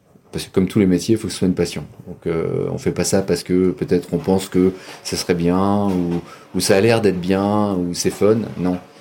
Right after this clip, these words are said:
c'est, on, on, on aime ce qu'on fait. Et si on aime ce qu'on fait,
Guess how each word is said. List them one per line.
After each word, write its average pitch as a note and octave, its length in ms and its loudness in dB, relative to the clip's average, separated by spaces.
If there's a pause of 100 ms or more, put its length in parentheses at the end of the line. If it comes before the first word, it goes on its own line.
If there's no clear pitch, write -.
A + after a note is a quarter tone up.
(120)
c'est, E2+ 300 -2 (880)
on, E2+ 100 -4 (280)
on, F2 180 -2
on F2+ 140 2
aime A2 340 4 (300)
ce - 140 -16
qu'on F#2+ 160 -4
fait. - 180 -2 (340)
Et - 60 -12
si - 180 0
on G2+ 200 4
aime A2 240 4
ce - 100 -8
qu'on F2+ 120 -4
fait, B2 260 2